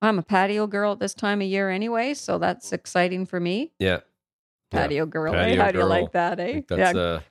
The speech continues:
Speaker 1: Patio gray-haired
Speaker 2: that's
Speaker 1: girl
Speaker 2: a
Speaker 1: with losing her eyebrows. <laughs>
Speaker 2: <laughs> that's
Speaker 1: Never
Speaker 2: a Steve
Speaker 1: mind.
Speaker 2: Earle song, isn't it?
Speaker 1: <laughs>
Speaker 2: Patio girl?
Speaker 1: Yeah.
Speaker 2: That's a
Speaker 1: Well, that's
Speaker 2: Galway
Speaker 1: right.
Speaker 2: girl.
Speaker 1: Hmm.
Speaker 2: Um, but yeah, so, uh,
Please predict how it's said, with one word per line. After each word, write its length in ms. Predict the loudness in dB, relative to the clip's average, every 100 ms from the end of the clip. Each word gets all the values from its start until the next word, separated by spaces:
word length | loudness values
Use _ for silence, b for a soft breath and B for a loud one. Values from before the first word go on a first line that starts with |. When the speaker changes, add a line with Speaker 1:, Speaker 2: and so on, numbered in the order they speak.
| 2
Speaker 1:
Patio 420 | 4 4 4 4
gray-haired 520 | 2 0 2 2 0
Speaker 2:
that's 80 | 0
Speaker 1:
girl 220 | 4 6
Speaker 2:
a 40 | 6
Speaker 1:
with 280 | 2 -2 -2
losing 300 | 0 2 2
her 120 | 4
eyebrows. 580 | 4 2 2 0 -2 -8
<laughs> 120 | -8
Speaker 2:
<laughs> 60 | -6
that's 680 | -8 -6 -4 -4 0 0 2
Speaker 1:
Never 180 | 2 4
Speaker 2:
a 40 |
Steve 40 | 4
Speaker 1:
mind. 180 | 4 6
Speaker 2:
Earle 180 | 4 4
song, 260 | 2 2 2
isn't 200 | 2 2
it? 300 | 0 -2 -4 -4
Speaker 1:
<laughs> 80 | 0
Speaker 2:
Patio 340 | 2 2 0
girl? 360 | 0 0 -2 -6 _ -6
Speaker 1:
Yeah. 140 | -4 -4
Speaker 2:
That's 160 | -6
a 20 |
Speaker 1:
Well, 200 | -8 -6
that's 60 | 0
Speaker 2:
Galway 260 | 0 0 -2
Speaker 1:
right. 80 |
Speaker 2:
girl. 280 | -2 -4 -6 b b b
Speaker 1:
Hmm. 80 | 2
Speaker 2:
Um, 380 | 2 0 -6 -12 _ _
but 120 | 4
yeah, 100 | 6
so, 280 | 6 4 6
uh, 680 | 6 6 4 4 4 4